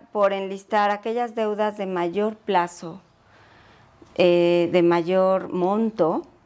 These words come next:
¿no? ¿Y esto qué quiere decir? Pues a lo mejor tenemos la hipoteca,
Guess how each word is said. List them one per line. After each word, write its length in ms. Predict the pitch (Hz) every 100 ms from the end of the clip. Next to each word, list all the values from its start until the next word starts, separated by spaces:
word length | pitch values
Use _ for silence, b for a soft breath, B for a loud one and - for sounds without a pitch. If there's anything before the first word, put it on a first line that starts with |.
| _ -
¿no? 340 | 175 185 339 B B B B -
¿Y 240 | - 349 - -
esto 380 | 180 185 196
qué 160 | 196 196
quiere 160 | 202 180
decir? 220 | 220 262
Pues 140 | 175 175
a 80 |
lo 80 | 156
mejor 280 | 160 160 170
tenemos 400 | 180 170 165 165
la 60 | 180
hipoteca, 760 | 175 208 277 277 233 233 277